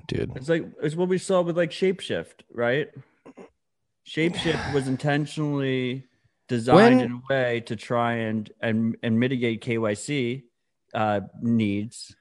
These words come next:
Speaker 2: for K Y C and reduce trust, uh, minimize trust in, in that relationship. Um, and they blocked, they blocked New Yorkers from using it by I P address,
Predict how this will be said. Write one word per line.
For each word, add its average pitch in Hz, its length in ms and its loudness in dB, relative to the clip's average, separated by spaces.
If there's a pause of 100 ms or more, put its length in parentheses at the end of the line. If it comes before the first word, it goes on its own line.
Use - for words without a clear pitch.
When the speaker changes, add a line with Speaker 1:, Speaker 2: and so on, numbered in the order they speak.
Speaker 2:
for 113 120 -12
K 113 180 0
Y 107 120 0
C 123 320 -2
and 104 220 -2
reduce 110 420 -2
trust, 123 600 -2 (500)
uh, 95 580 -2 (800)
minimize 123 560 0
trust 123 500 -2
in, 107 260 -2
in 107 160 -2
that 98 160 -2
relationship. 107 840 -4 (340)
Um, 101 520 -2 (160)
and 110 460 -2 (1000)
they 123 160 2
blocked, 123 520 2 (160)
they 127 140 0
blocked 123 480 0
New 127 140 2
Yorkers 131 440 0
from 117 160 0
using 131 340 0
it 107 200 -4 (380)
by 107 320 0
I 110 160 2
P 180 220 0
address, 113 600 -2